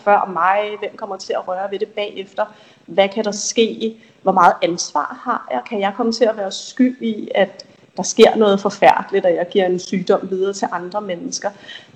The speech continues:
Den måde at tænke på, som er rigtig, rigtig kendetegnende for en del mennesker med, med tvangstanker og tvangshandlinger, i hvert fald dem, som, som er bange for smitte, den kender vi lige pludselig alle sammen, og det kommer måske til at blive nemmere at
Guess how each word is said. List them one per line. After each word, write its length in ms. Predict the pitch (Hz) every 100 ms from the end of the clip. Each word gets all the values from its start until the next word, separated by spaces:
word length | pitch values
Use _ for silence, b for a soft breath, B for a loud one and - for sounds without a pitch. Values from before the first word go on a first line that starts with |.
| _ -
Den 240 | 196 247
måde 600 | 226 208 196 202 247 277
at 100 | 233
tænke 480 | - - 214 220 226
på, 360 | - 202 - -
som 340 | - 214 190 -
er 260 | 175 175 -
rigtig, 280 | 302 320 330
rigtig 240 | 190 196 220
kendetegnende 920 | - 180 226 - 196 - 180 185 185
for 340 | - 180 180 185
en 120 | 170
del 260 | 269 320 320
mennesker 460 | 254 254 254 262
med, 400 | 254 233 214 208
med 100 | 214 220
tvangstanker 600 | 220 208 - 233 214 220
og 120 | 214
tvangshandlinger, 800 | - 202 - - 220 220 214 220 220 B B B
i 60 | 185
hvert 180 | 190 -
fald 180 | 208
dem, 180 | 214 214
som, 340 | 208 214 202 - -
som 280 | - - 202
er 40 | 196
bange 300 | 185 185 226
for 100 | 240
smitte, 480 | - 220 220 262 - B B B B B _ _ -
den 180 | - 262
kender 220 | 269 285
vi 100 | 277
lige 180 | 254 262
pludselig 340 | - 262 277 -
alle 260 | 196 220
sammen, 440 | 254 226 - 226 240
og 120 | 240
det 100 | 247 247
kommer 180 | 254
måske 300 | 247 262 294
til 160 | 277 285
at 80 | 269 262
blive 300 | 254 262 262
nemmere 760 | 233 233 226 233 294 285
at 60 | -